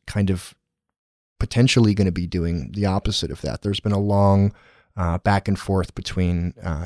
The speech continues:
the, the union there and, uh, teachers and some community members who say that they don't, they don't want it. Um, a-, and, you know, the school unionized after becoming a charter after being a public school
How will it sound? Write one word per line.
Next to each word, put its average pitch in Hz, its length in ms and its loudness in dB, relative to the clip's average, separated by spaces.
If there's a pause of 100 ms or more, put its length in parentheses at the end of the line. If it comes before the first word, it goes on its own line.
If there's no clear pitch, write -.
(140)
the, 104 320 -4
the 107 160 0
union 101 440 2
there 82 480 -2
and, 87 540 -4 (100)
uh, 82 280 -6
teachers 95 480 -2
and 87 300 0
some 95 180 0
community 92 380 -2
members 85 320 -2
who 85 60 -6
say 87 180 -4
that 87 260 -6
they 92 100 -4
don't, 87 200 -4 (160)
they 95 120 -6
don't 90 180 -4
want 87 260 -2
it. - 220 -20 (420)
Um, 82 520 -2
a-, 101 180 0 (100)
and, 110 460 4
you 113 120 2
know, 110 140 6
the 107 120 0
school 110 520 2 (180)
unionized 107 720 4
after 98 480 0 (260)
becoming 98 500 0
a 101 80 -8
charter 98 540 0
after 95 460 -2
being 95 500 2
a - 40 -6
public 98 380 -4
school 92 380 -2